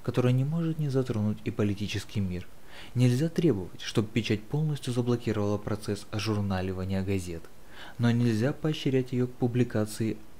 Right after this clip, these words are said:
одних только придворных сплетен или к пересказу живописных скандалов,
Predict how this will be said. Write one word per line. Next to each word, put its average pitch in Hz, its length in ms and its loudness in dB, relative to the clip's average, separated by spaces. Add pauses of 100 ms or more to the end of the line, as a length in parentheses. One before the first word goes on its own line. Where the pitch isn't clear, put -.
(120)
одних 139 380 -2
только 151 280 -4
придворных 113 640 0
сплетен 95 540 -6 (320)
или 123 160 4
к 123 80 -6
пересказу 127 580 2
живописных 117 600 -2
скандалов, 92 600 -4